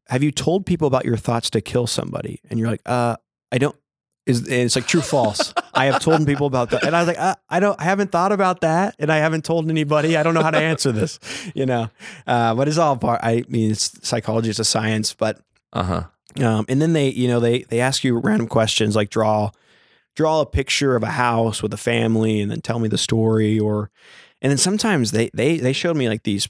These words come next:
Speaker 1: these pictures of these different scenes, and you had to describe what was going on. And I was really nervous. I
Speaker 2: Mm.
Speaker 1: didn't want to, like, someone to, her to think I'm this mass murderer. And so,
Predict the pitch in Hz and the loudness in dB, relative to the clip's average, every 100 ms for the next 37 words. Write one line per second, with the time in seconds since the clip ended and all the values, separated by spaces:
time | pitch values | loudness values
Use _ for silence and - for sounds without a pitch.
0 | - 98 - - - 175 - 107 80 64 | -10 -16 -16 -12 -8 -6 -2 -2 -2 -6
1 | - - _ _ _ _ - 107 107 120 | -8 -12 _ _ _ _ -4 -2 0 -2
2 | 143 98 - - 151 165 135 87 - - | -2 -4 0 0 2 2 0 -2 -6 -4
3 | 120 123 123 107 - - 123 - - 117 | -2 0 0 -4 -6 -8 -4 -2 -2 0
4 | 117 113 90 107 98 92 113 135 120 107 | 0 0 -2 -4 -4 -2 -2 0 0 -2
5 | 117 180 220 151 131 113 123 135 127 110 | -2 0 2 2 0 0 2 2 2 0
6 | 110 127 139 139 123 120 117 - - 110 | 0 2 2 2 2 2 0 -2 0 0
7 | 107 101 - - - - _ _ - 117 | 0 -2 -8 -20 -20 -20 _ _ -20 -4
8 | - 131 117 113 120 120 104 117 117 110 | 0 2 2 2 0 0 0 -2 0 0
9 | 107 104 113 113 - 107 127 147 113 107 | 0 0 -2 -2 -2 0 0 0 0 0
10 | 113 - | -2 0